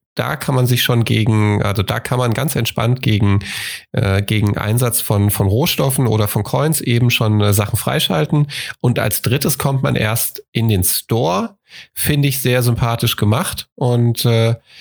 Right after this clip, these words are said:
äh, auch da noch mal kurz der Querverweis zu, zu Overwatch. Das, äh, Prinzip, wie die Charaktere, äh, und die Outfits und die Sachen für die Waffen dargestellt werden, das ist schon sehr, sehr, sehr Overwatch-like nach Farben, nach Seltenheitsgrad getrennt.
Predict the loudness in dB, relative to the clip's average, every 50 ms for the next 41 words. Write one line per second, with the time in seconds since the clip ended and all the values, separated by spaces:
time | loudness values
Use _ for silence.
0 | -20 -20 -20 -20 _ _ _ _ _ _ _ _ -6 -4 -2 -2 0 0 -2 -4
1 | -4 -2 -2 -2 -2 -4 -8 -4 -4 -2 0 0 0 0 0 0 0 -2 -2 0
2 | 0 -2 0 0 -2 -2 0 0 0 0 0 0 0 -2 0 0 2 2 4 4
3 | 2 2 2 0 0 0 0 0 0 0 0 0 0 -2 0 0 0 0 0 -2
4 | -2 -2 0 0 0 0 -2 -2 -6 _ -4 -2 0 0 0 0 0 0 2 2
5 | 2 2 2 0 0 0 0 -2 -2 -2 -2 0 0 2 2 2 0 0 -2 -6
6 | -12 -12 -12 -12 -14 -16 _ _ _ _ _ _ _ _ _ -4 0 0 2 2
7 | 0 0 0 0 0 0 -2 -4 -2 -2 0 0 0 -2 -2 -2 -2 -2 0 0
8 | -2 -4 -2 0 0 0 2 2 2 2 2 2 0 0 0 2 0 2 0 0
9 | -2 -2 -2 -2 0 0 0 0 0 0 0 0 0 0 0 0 2 2 0 0
10 | 0 0 0 0 2 2 0 2 2 2 0 2 2 2 2 2 2 2 2 2
11 | 0 0 2 2 0 0 -2 -2 -2 -2 -2 0 -2 -2 -2 -2 -2 -2 0 0
12 | 2 2 2 0 0 0 -2 0 2 2 2 2 0 -2 -2 -2 -2 0 -2 -4
13 | -2 -2 -2 -2 -2 -4